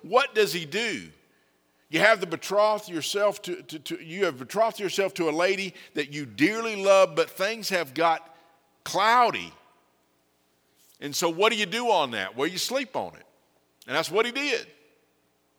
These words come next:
And when he did, an angel of the Lord came to him in a dream and told him, "Do not fear, don't worry about this. She was, she has, she, she will, she's been, was conceived by the Holy Spirit, and he will be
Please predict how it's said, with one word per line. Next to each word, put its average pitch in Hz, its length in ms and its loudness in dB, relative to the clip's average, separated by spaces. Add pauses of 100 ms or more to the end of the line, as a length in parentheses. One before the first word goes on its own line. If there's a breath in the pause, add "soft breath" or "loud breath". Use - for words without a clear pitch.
(320)
And 147 180 -4
when 180 120 0
he 185 100 4
did, 233 220 8
an 202 80 2
angel 196 300 4
of 196 40 -2
the 196 60 -2
Lord 226 260 4
came 147 220 0
to 139 200 -4
him 190 140 -4
in 175 80 -2
a 160 60 -2
dream 214 420 -2
and 165 100 -4
told 247 360 2
him, 147 260 -2 (340 loud breath)
"Do 196 200 -2
not 247 240 6
fear, 226 400 2
don't 220 200 2
worry 262 280 8
about 147 320 4
this. 113 340 -6 (360 loud breath)
She 220 220 -2
was, 202 220 -2 (220)
she 180 400 -6 (100)
has, 151 240 -6 (880)
she, - 360 -10 (120)
she - 180 -2
will, 170 200 -6 (340)
she's 170 220 -8
been, 151 180 -4
was 139 200 -2
conceived 190 500 -4
by 165 140 4
the 135 100 0
Holy 190 260 0
Spirit, 185 440 -2
and 135 120 -4
he 160 300 -6
will 165 240 -4
be 160 500 -4